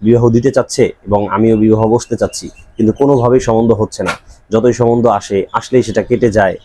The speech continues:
আহ, অথবা তারা ফিরে যায়, কোনো কিছু নাই, কোনো সমস্যা দেখা যায় না। হঠাৎ করে বাসায় গিয়ে তারা আমাদেরকে বারণ করে দেয়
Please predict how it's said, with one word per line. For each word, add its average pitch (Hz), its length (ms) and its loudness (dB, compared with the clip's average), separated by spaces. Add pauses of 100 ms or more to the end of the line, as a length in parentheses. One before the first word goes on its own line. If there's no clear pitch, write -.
(240)
আহ, 92 160 0
অথবা 104 300 0
তারা 104 200 -2 (100)
ফিরে 127 240 2
যায়, 101 200 0
কোনো 131 220 0
কিছু 120 240 -6
নাই, 101 180 0
কোনো 113 160 -2
সমস্যা 123 380 -2
দেখা 110 220 0
যায় 101 140 -2
না। 95 100 -4 (380)
হঠাৎ 143 220 -2
করে 127 160 2
বাসায় 113 300 0
গিয়ে 117 140 4
তারা 107 180 0
আমাদেরকে 101 420 -2
বারণ 104 300 0
করে 101 220 -2
দেয় 90 160 -8